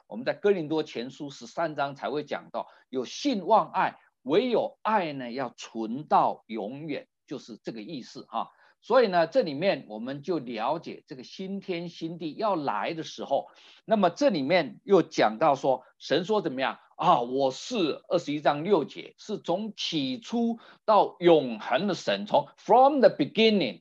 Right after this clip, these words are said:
啊，从最起初到永恒。所以这里面告诉我们一个人类的历史，像一条线一样，有起点，有终点啊，有起点，有终点。那么神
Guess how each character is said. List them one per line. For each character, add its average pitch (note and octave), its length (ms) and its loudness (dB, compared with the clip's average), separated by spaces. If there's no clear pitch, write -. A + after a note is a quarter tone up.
啊， G#2 160 -4
从 E3 380 -6
最 B3+ 280 4
起 B2 260 -6
初 E3+ 220 -8
到 E3+ 240 2
永 A2+ 280 -4
恒。 D#2+ 260 -8
所 C4+ 100 4
以 B3+ 40 2
这 D4+ 160 6
里 F3+ 120 2
面 G#3+ 260 0
告 A#3+ 420 6
诉 - 280 -6
我 E3 160 6
们 C#3 240 -4
一 E3 120 -4
个 E3+ 120 -2
人 B2+ 440 0
类 A#3+ 200 6
的 C#3 140 -4
历 F3+ 340 0
史， - 380 -12
像 - 440 4
一 B3 260 4
条 B2 440 2
线 D3 680 0
一 B2+ 160 -8
样， F#3 380 2
有 A2 220 -4
起 - 400 -6
点， A#2 320 -4
有 G2+ 200 -10
终 C3+ 340 0
点 - 200 -10
啊， - 180 -18
有 F2 140 -12
起 - 180 -10
点， B2 160 -2
有 F2+ 80 -8
终 A#2 260 -6
点。 - 160 -12
那 G3 100 4
么 F3+ 140 4
神 C#3 420 2